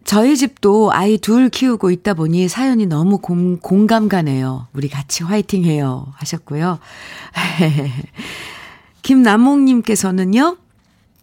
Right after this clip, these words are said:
어, "저는 딸 둘에 아들 하나 있는데요. 새 아이 학원비가 만만치 않아요. 그래서 저도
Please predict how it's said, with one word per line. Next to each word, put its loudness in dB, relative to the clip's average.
어, 0
"저는 2
딸 0
둘에 -2
아들 -2
하나 0
있는데요. -2
새 -2
아이 2
학원비가 -2
만만치 2
않아요. -2
그래서 -2
저도 -2